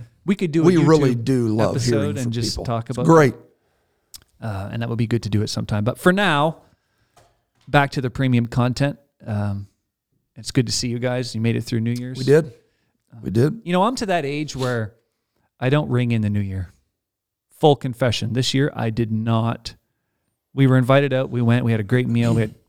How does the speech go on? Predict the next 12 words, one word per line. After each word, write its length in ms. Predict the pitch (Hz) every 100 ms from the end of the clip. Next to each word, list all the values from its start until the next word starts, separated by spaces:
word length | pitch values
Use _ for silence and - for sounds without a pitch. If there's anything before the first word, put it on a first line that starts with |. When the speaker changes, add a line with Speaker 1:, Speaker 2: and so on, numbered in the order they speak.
| _ _ -
Speaker 2:
a 40 |
lot 100 | 123
of 60 | 117
fun 200 | 123 117
with 100 | 117
friends. 460 | - 120 131 131 - -
And 140 | 110 113
it 80 | -
was, 220 | 117 117
like, 440 | 113 113 110 - _ _
eleven 280 | 123 123 117
o'clock. 500 | 120 127 127 160 -